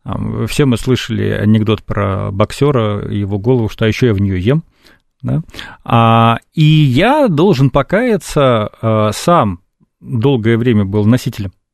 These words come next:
такой идеологии, пока когда-то, э, в конце девяностых не пошел учиться на философский факультет,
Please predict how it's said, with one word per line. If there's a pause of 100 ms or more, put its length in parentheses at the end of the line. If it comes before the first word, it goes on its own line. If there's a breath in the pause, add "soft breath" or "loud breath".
(340)
такой
идеологии, (720 loud breath)
пока
когда-то,
э,
в
конце
девяностых
не
пошел (140)
учиться
на
философский
факультет,